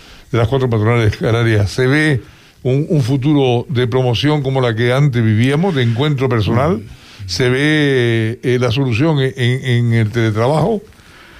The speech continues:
Speaker 2: Nosotros, mm, <clears throat> vamos, estamos convencidos de que esto va a tener un cambio muy importante en el sector turístico, ¿no? Ya no es eso de ir por la maleta por ahí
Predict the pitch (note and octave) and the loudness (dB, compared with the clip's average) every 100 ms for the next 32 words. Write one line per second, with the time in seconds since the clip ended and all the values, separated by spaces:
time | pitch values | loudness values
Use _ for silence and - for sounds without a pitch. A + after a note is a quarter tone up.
0 | - - - - _ _ _ - - - | -20 -20 -20 -20 _ _ _ -16 -14 -2
1 | A#2 G#2+ C3 B2+ C#3 A#2 - A2+ G#2 G2 | 0 0 -2 0 0 0 -2 -4 -4 -6
2 | - - - - - D3 D#3 - E3 F3+ | -4 -4 -2 -2 0 0 0 0 0 0
3 | E3+ D3+ C3 E3+ E3+ D3+ C3+ A#2+ B2+ - | 0 2 0 0 0 0 -2 -2 -4 -2
4 | C#3 C3+ G#2+ G#2+ A2 A2+ G2 C3 C3+ B2+ | 0 0 0 0 2 2 0 0 2 2
5 | B2+ A2+ A2+ G2+ B2 C3 C#3 B2 B2 A#2 | 2 2 0 -2 0 0 2 0 -2 -2
6 | D#2+ - D#2+ C3+ - - - - - - | -4 -2 -4 -4 -8 -8 -12 -16 -20 -20
7 | - - - - - - F#2 G#2 A2+ B2+ | -20 -20 -20 -20 -14 -4 0 2 2 2
8 | B2 A#2+ C3 - B2 A#2 G#2+ A2+ A2+ G#2 | 2 2 0 0 0 2 0 0 0 0
9 | G2 G2+ A2 G#2+ G#2 G2 G2 A2 G#2 F2+ | 2 0 0 0 0 0 0 0 2 2
10 | - | 2